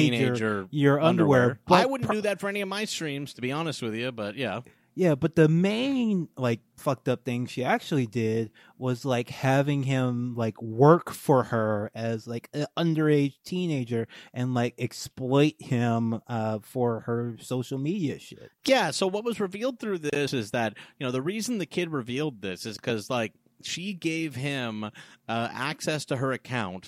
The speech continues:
Speaker 1: to, like, do tweets for her. And I, I think he was not being paid. She was, like, doing it as, like, a test run or something. And so here's what's fucked up about this. Apparently the kid, like, pitched a bunch of tweet ideas to her and she signed off on all of them 'cause she has, like, a newborn kid.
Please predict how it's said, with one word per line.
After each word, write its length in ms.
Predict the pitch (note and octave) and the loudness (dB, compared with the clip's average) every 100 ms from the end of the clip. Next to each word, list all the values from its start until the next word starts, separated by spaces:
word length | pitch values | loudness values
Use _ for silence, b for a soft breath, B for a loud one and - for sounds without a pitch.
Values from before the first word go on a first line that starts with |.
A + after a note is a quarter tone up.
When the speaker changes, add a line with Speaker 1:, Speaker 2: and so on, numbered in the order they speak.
| - | -10
Speaker 1:
to, 80 | G#2+ | -6
like, 240 | G2+ F#2+ - | -6 -6 -6
do 200 | A2+ A2 | -6 -6
tweets 400 | - D#3 C3 - | -6 -6 -6 -12
for 260 | - F2 | -12 -12
her. 300 | D#2+ E2 - - B B | -10 -14 -14 -20 B B
And 180 | B2+ C3 | -2 0
I, 300 | B2 D#3 C#3+ | -2 0 0
I 60 | E3 | 0
think 220 | C4 F#4 | -2 -2
he 120 | F4+ | -2
was 180 | A#3+ D3+ | -2 -2
not 180 | G3 F#3 | -4 -4
being 240 | F#3+ A2+ | -6 -6
paid. 400 | C#3+ F3 F#2 F2 | -2 0 0 -6
She 140 | - | -4
was, 160 | C3+ B2 | -2 0
like, 180 | C3 G#2 | 0 0
doing 220 | C3 C3+ | -2 0
it 80 | C3 | -2
as, 140 | A#2+ | -2
like, 100 | B2+ | -4
a 80 | A#2 | -8
test 460 | - A#2 B2+ - B2+ | -6 -4 -4 -6 -6
run 280 | C#3+ C#3+ D3+ | -4 -2 -2
or 100 | D#3+ | -4
something. 540 | - E3+ F#3+ F#3 G3+ B B B | -4 -4 -2 -2 -4 B B B
And 80 | F#3 | -4
so 80 | G#3+ | 0
here's 200 | B3+ D#4+ | 0 -2
what's 140 | C4+ | -4
fucked 220 | A3+ G3+ A3 | -2 -2 -2
up 80 | |
about 240 | A3 C3+ G#2 | 0 -2 -2
this. 140 | G#2+ | -8
Apparently 340 | C3+ A#3 E4+ C4 | -4 -4 -4 -4
the 80 | E3 | -4
kid, 460 | - F#3+ E3 B2+ B B _ | -2 -2 -2 -6 B B _
like, 280 | B2+ A#2+ - | -4 -4 -6
pitched 420 | - E3+ F3 - | -2 -2 -2 -6
a 80 | C3+ | -4
bunch 260 | C3 C3 | -4 -4
of 140 | C3+ A2 | -6 -8
tweet 320 | - B2+ B2+ | -8 -8 -6
ideas 640 | A#2+ A#2 G2+ G#2 A#2+ C3 | -6 -8 -10 -10 -8 -10
to 120 | - C3+ | -8 -4
her 260 | D3 D3 | -2 -2
and 120 | A#2+ | -4
she 200 | - C#3 | -6 -8
signed 420 | - - C3 B2+ A2 | -8 -8 -8 -8 -2
off 240 | A2+ A#2+ | -2 0
on 140 | A2+ | -2
all 240 | G#2 A#2+ A2 | -2 -2 -2
of 80 | F2+ | -6
them 200 | F#2 F#2 | -10 -8
'cause 140 | G2 | -10
she 120 | - | -6
has, 160 | A2 F#2+ | -6 -6
like, 100 | G#2 | -8
a 60 | F#2+ | -6
newborn 480 | G2+ G2 G#2 G2+ | -6 -6 -6 -6
kid. 420 | F#2 A#2+ A#2 F2+ | -4 -2 -2 -4